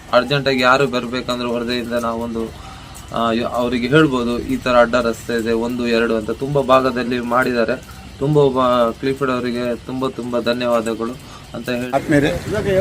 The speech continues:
Speaker 2: ಇವತ್ತು ಇಲ್ಲಿ ಕಿಫರ್ ಲಾಲ್ ಸಿಫರ್ ಅವರು ಹಲವಾರು ಸಮಾಜಮುಖಿ ಕಾರ್ಯಕ್ರಮವನ್ನು ನಡೆಸ್ಕೊಂಡು ಬರ್ತಾ ಇದ್ರು.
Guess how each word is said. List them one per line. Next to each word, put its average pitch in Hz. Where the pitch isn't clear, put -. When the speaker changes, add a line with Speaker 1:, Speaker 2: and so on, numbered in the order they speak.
Speaker 2:
ಇವತ್ತು 175
ಇಲ್ಲಿ 151
ಕಿಫರ್ 160
ಲಾಲ್ 156
ಸಿಫರ್ 151
ಅವರು 151
ಹಲವಾರು 180
ಸಮಾಜಮುಖಿ 165
ಕಾರ್ಯಕ್ರಮವನ್ನು 151
ನಡೆಸ್ಕೊಂಡು 147
ಬರ್ತಾ 151
ಇದ್ರು. -